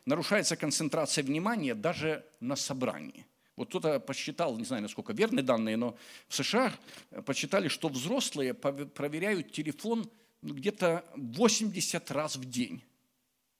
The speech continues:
Вот, в том числе и на богослужении. Вот, э, молодёжь и подростки триста раз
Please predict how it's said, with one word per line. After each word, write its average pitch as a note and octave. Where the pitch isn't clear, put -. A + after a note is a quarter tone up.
Вот, -
в -
том B3+
числе F#3
и -
на D#3+
богослужении. C3
Вот, -
э, C#3
молодёжь G#3
и G#3+
подростки G#3+
триста G3
раз F2